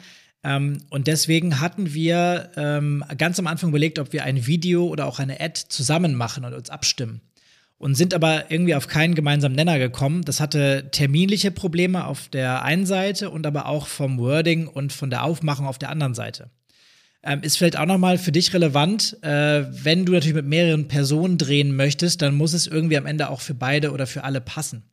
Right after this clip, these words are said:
Das war bei uns jetzt nicht der Fall. Also wie gesagt, wir haben da aus unterschiedlichen Gründen nicht zusammengefunden und deswegen gibt's eben auch nur die Videos und die, ähm,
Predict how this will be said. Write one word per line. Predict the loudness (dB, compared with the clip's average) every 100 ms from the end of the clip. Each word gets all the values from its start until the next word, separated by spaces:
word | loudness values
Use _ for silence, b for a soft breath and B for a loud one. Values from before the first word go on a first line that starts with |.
| _ b b b b -4
Das | 2
war | 4
bei | 4
uns | 2 2
jetzt | 2
nicht | 2 2
der | 0
Fall. | 2 0 0 -2
Also | -4 0
wie | 2
gesagt, | 0 0
wir | 0
haben | 0 0
da |
aus | -2 -4
unterschiedlichen | -6 -4 -2
Gründen | 0 0 2
nicht | 0 0
zusammengefunden | 0 0 0 -2 -2 -4 -4 -6
und | -4
deswegen | -2 -2 0
gibt's | -2 -6 -8
eben | -6 -6
auch | -6 -2
nur | -2
die | 0
Videos | -2 0 0 2 0
und | -2 -4 -6 -6
die, | -4 -2 -4 -6 -14
ähm, | -10 -6 -6 -4 -4 -6 -8